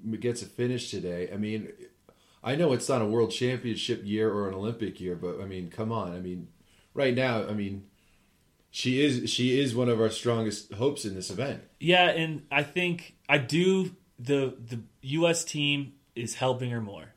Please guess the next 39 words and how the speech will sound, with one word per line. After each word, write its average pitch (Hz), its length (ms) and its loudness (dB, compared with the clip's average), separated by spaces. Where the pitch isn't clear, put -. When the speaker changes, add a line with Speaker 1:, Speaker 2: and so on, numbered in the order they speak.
Speaker 1:
Yeah. 113 140 2
Speaker 2:
It's - 120 -2
not 135 300 2
as 139 120 0
much 135 420 -2
as 120 340 -2
I 139 80 2
would 131 160 4
hope 123 300 0
for. 160 380 0
Um, 131 420 -2
she 123 180 -2
hasn't 123 320 2
Speaker 1:
I - 40 0
think 165 120 8
Speaker 2:
ticked 156 120 8
Speaker 1:
the 127 40 0
Speaker 2:
the 151 80 2
Speaker 1:
guys 135 240 8
Speaker 2:
boxes. - 100 -2
Speaker 1:
on 139 160 4
the 123 80 2
team 107 280 0
are 95 80 -2
thinking 101 340 -4
the 92 140 -8
Speaker 2:
Yeah, 117 80 2
Speaker 1:
same 98 160 -4
thing. 110 240 -2
Speaker 2:
you 151 140 2
know, 127 140 -2
Speaker 1:
<laughs> - 60 -4
Speaker 2:
you 165 220 4
know, 139 180 6
but, 131 400 2
but 156 180 8
it's, 156 320 0
but 139 300 -2
it, 139 340 -2